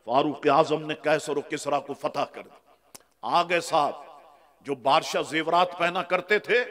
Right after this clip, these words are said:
तश्त में रखे हुए, उसके ऊपर कंगन और उसके ऊपर कपड़ा रखा हुआ, हुजूर फारूक आजम की बारगाह में पेश किया गया। फारूक आजम ने कहा, "जरा ये कपड़ा तो उठाओ, ये क्या मामला?" कहा, "हुजूर, ये बादशाह का सोना जो वो इस्तेमाल करते हैं,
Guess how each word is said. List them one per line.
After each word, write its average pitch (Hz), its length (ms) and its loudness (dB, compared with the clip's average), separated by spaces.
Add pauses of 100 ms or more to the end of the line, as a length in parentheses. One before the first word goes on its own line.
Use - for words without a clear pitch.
(500)
तश्त 170 280 -2
में 170 100 -4
रखे 156 260 -2
हुए, 131 180 -6 (800)
उसके 151 260 -4
ऊपर 170 300 2
कंगन 156 400 -4 (580)
और 143 140 2
उसके 170 240 0
ऊपर 165 240 2
कपड़ा 170 380 2
रखा 165 280 0
हुआ, - 220 -4 (400)
हुजूर 156 240 -4
फारूक 170 440 2
आजम 170 320 2
की 175 160 -10
बारगाह 160 420 2
में 175 100 -2
पेश 175 340 2
किया 170 260 2
गया। 135 320 -8 (500)
फारूक 160 360 4
आजम 170 300 6
ने 180 160 -4
कहा, 185 160 0
"जरा 180 220 0
ये 180 120 2
कपड़ा 180 360 0
तो 180 120 -4
उठाओ, 185 340 -2 (480)
ये 131 80 -4
क्या 190 220 2
मामला?" 185 400 2 (480)
कहा, 147 80 4
"हुजूर, 160 380 2
ये 185 120 0
बादशाह 175 600 2 (400)
का 151 80 0
सोना 208 380 0
जो 190 120 -2
वो 196 80 2
इस्तेमाल 185 480 0
करते 170 320 -2
हैं, 165 220 -4